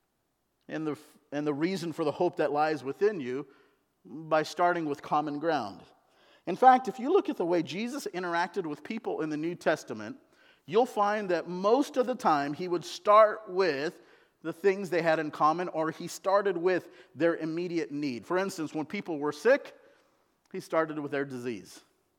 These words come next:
When he met Peter, he went into a boat and he went fishing with Peter, as it were. When he met Matthew, he went and ate in Matthew's house first.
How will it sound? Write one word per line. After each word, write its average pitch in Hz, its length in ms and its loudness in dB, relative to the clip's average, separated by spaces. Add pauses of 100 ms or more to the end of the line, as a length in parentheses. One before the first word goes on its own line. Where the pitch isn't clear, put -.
(760)
When 180 220 0
he 190 100 -2
met 185 460 -2
Peter, 262 480 0 (220)
he 226 160 -6
went 180 260 0
into 202 320 0
a 185 40 4
boat 185 460 0 (380)
and 160 100 -2
he 165 60 0
went 170 240 -4
fishing 180 340 -2
with 170 300 -2
Peter, 113 280 -4
as 113 200 -6
it 110 100 -12
were. 107 260 -12 (460)
When 185 220 2
he 190 240 -2
met 185 260 0
Matthew, 202 540 0
he 196 260 -4
went 185 240 -4
and 175 240 -10
ate 190 260 0
in 165 260 -6
Matthew's 175 480 -2
house 165 380 -2 (280)
first. 147 460 -2